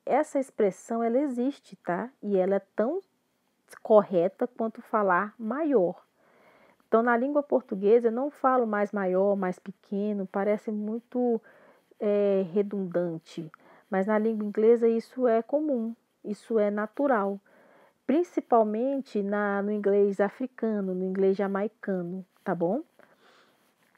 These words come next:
Então, eu vou precisar do verbo to be is. Vou precisar dobrar o G, por quê?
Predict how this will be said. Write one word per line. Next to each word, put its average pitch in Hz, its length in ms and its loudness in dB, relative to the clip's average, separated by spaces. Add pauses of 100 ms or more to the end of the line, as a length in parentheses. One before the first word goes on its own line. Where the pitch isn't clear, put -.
(160)
Então, 277 180 8
eu 320 80 10
vou 302 120 6
precisar 247 500 2
do 214 100 0
verbo 208 340 6
to 202 140 -2
be 180 260 -2 (100)
is. 262 480 0 (580)
Vou 302 260 8
precisar 220 680 4
dobrar 214 600 6
o 311 160 6
G, 208 340 4 (120)
por - 320 4
quê? 147 280 -2